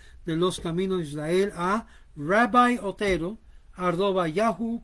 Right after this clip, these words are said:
punto com, y de esta forma recibiremos su donación de forma inmediata. Y gracias, gracias, gracias a cada uno de ustedes que sí han compartido y han dado y nos han apoyado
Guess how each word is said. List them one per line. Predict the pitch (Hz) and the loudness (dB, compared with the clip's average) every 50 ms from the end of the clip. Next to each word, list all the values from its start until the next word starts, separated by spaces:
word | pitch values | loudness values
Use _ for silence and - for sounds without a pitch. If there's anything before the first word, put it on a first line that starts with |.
| - | -10
punto | - 190 190 180 - 175 160 147 | -10 -8 -8 -8 -6 -8 -6 -4
com, | - 165 151 143 131 - - - - - - | -4 -4 -4 -4 -6 -10 -14 -20 -20 -18 -10
y | - 175 170 | -6 -2 0
de | 185 233 | 0 0
esta | 240 - 254 | 0 0 -2
forma | - - 220 208 208 202 202 202 196 202 196 - - | -2 -2 -2 -2 -2 -2 -2 -4 -6 -6 -10 -14 -14
recibiremos | 175 156 151 139 - 170 156 151 160 175 180 180 180 170 - - - - - - - | -12 -10 -10 -8 -6 -6 -6 -4 -4 -4 -4 -4 -4 -6 -8 -10 -14 -18 -20 -20 -20
su | - - - 254 254 | -10 -4 0 0 2
donación | 240 220 208 190 - - 202 185 185 180 | 2 2 0 -2 -4 -2 -4 -2 -2 -4
de | 170 131 | -6 -4
forma | - 196 196 202 208 202 185 - | -2 -4 -2 -2 -4 -8 -10 -12
inmediata. | - 196 185 190 175 175 165 160 160 - 170 160 160 - - - - - - - | -10 -8 -8 -6 -4 -4 -4 -6 -6 -8 -10 -10 -12 -14 -18 -20 -20 -20 -20 -16
Y | - - 208 208 190 | -10 -8 -6 -6 -4
gracias, | 170 190 190 233 240 240 240 233 - - 180 156 135 165 | -2 0 2 2 4 2 2 0 -2 -2 -4 -4 -4 -6
gracias, | 170 180 214 247 269 262 - 269 254 233 208 | -6 -2 0 0 0 0 0 0 -2 -2 -2
gracias | 190 196 214 220 220 214 - 226 208 196 - - - - - - - - | -4 -2 -2 -2 -2 -4 -6 -8 -10 -10 -12 -16 -20 -20 -20 -20 -16 -12
a | 180 165 - | -12 -8 -4
cada | - 214 208 202 208 202 | -2 -2 0 0 0 -2
uno | 202 202 202 196 | -2 -2 -4 -2
de | 185 | -2
ustedes | 175 135 - - 190 190 190 185 - - | -4 -4 -6 -6 -6 -4 -4 -6 -8 -10
que | - - 160 | -12 -12 -12
sí | 135 - - 233 240 | -10 -6 -4 -2 -2
han | 233 226 214 | -2 -2 -4
compartido | - 214 196 175 190 185 170 - - - 220 208 180 156 151 147 135 - - - - - - - | -6 -6 -6 -6 -6 -6 -8 -8 -10 -10 -8 -8 -6 -6 -8 -8 -10 -14 -20 -20 -20 -20 -16 -10
y | - 160 156 | -6 -2 0
han | 180 202 208 180 | 0 0 0 2
dado | 196 196 190 180 170 175 170 - | 2 2 2 0 -2 -4 -4 -6
y | 190 180 | -6 -6
nos | 165 165 - - | -6 -6 -6 -6
han | 190 190 196 | -6 -4 -4
apoyado | 185 180 175 175 160 160 180 180 175 170 156 151 | -4 -6 -4 -4 -4 -2 -2 -2 -2 -2 -4 -4